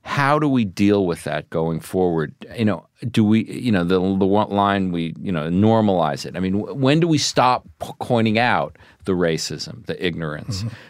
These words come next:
Speaker 1: the, the intolerance, the authoritarian tendencies? And I don't know. I mean, I really don't know. And some people think, "Well, you should just ignore the tweets." How you can ignore the tweets?
Speaker 2: Right. I mean, it, it's, it, he went, he's completely guilt, guiltless either way.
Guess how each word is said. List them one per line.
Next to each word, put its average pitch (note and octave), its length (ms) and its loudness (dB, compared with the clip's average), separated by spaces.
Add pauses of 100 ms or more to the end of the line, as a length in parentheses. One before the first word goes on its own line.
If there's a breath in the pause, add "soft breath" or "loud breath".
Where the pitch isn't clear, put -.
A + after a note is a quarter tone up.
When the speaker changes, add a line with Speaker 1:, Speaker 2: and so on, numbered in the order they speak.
Speaker 1:
the, E2+ 340 0
the E2+ 320 -2
intolerance, E2 960 0 (500 soft breath)
the E2+ 160 -2
authoritarian D#2+ 760 0
tendencies? D2+ 520 -4
And G2 100 0
I C#3 100 4
don't A#3+ 200 0
know. A#3+ 300 -2
I G#2 100 0
mean, C#3 120 2
I C#3 100 2
really E3 360 0
don't D3 160 2
know. E3+ 80 2
And A2 120 0
some D3+ 220 0
people D#3+ 260 0
think, B2 200 0
"Well, G2+ 80 2
you F2+ 100 0
should G2+ 140 -4
just A2+ 160 -4
ignore F#2 320 2
the E2 100 -2
tweets." - 380 -8
How - 80 -4
you C4 140 -2
can D4+ 160 -2
ignore F#2 380 0
the D2+ 100 -6
tweets? D2 680 -4
Speaker 2:
Right. - 120 -4
I - 20 4
mean, C3+ 200 4
it, C3+ 140 -2
it's, C#3+ 180 0
it, D#3+ 200 2
he D#3+ 120 4
went, E3 200 4
he's D#3 400 2 (100)
completely D#3 680 2
guilt, E3+ 300 2 (220)
guiltless C#3 560 2
either C#3+ 240 4
way. C#3+ 320 0